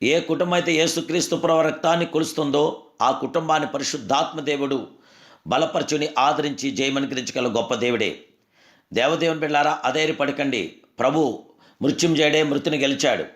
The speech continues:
మరణాన్ని గెలిచాడు ఆయన. ఓ మరణమా, నీ విజయం ఎక్కడా? ఓ మరణమా, నీ ముళ్ళెక్కడా? మరణపు ముళ్ళును విరిచిన మహిమాస్వరూపుడు, మరణంపై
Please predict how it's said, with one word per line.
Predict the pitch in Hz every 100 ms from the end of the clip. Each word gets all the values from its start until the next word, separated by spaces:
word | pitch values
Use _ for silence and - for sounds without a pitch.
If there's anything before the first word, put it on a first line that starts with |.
| _ _ _ _ _ -
మరణాన్ని | 120 156 160 156
గెలిచాడు | 127 160 156 156
ఆయన. | 147 123 78 - _ _ _ _ -
ఓ | 131
మరణమా, | 135 147 170 175 180
నీ | 170
విజయం | 151 151 170
ఎక్కడా? | 156 156 135 147 - - _ _ _ -
ఓ | 147
మరణమా, | 139 143 170 175 180
నీ | 170
ముళ్ళెక్కడా? | 156 160 170 165 143 92 - -
మరణపు | 123 156 151 151
ముళ్ళును | 143 143 139
విరిచిన | 135 139 131 113 - -
మహిమాస్వరూపుడు, | 117 135 139 151 139 160 165 165 - _ - - -
మరణంపై | 131 180 180 170